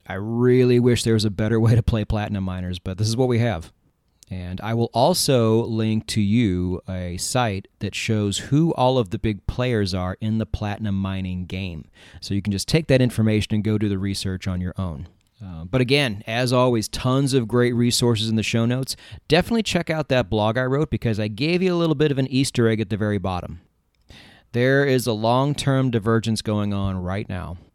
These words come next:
that could set up tremendous opportunities for us down the road, like big, big upside.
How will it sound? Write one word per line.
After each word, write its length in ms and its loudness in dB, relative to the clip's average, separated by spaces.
that 120 -6
could 160 -8
set 220 -2
up 100 -4
tremendous 1120 2
opportunities 840 -2
for 220 -4
us 80 -4
down 240 -4
the 80 -4
road, 320 -2
like 200 -8
big, 460 2
big 360 -2
upside. 520 -8